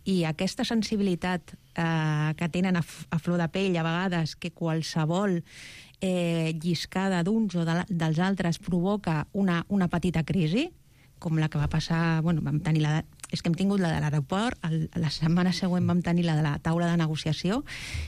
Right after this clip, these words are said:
i, i veurem moltes més. Doncs aquest fet, eh, no trencarà el govern. És a dir,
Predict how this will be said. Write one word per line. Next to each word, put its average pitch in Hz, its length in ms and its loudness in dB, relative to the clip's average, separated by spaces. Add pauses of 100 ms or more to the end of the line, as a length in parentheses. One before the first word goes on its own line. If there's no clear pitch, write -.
(140)
i, 196 280 -2
i 196 100 2
veurem 160 240 2
moltes 214 400 0
més. 190 320 0 (420)
Doncs 170 300 0
aquest 202 240 -6
fet, 226 400 -2 (340)
eh, 170 640 0 (260)
no 208 140 2
trencarà 202 380 0
el 185 100 -2
govern. 147 320 -4 (320)
És 160 80 -6
a 165 80 0
dir, 160 220 0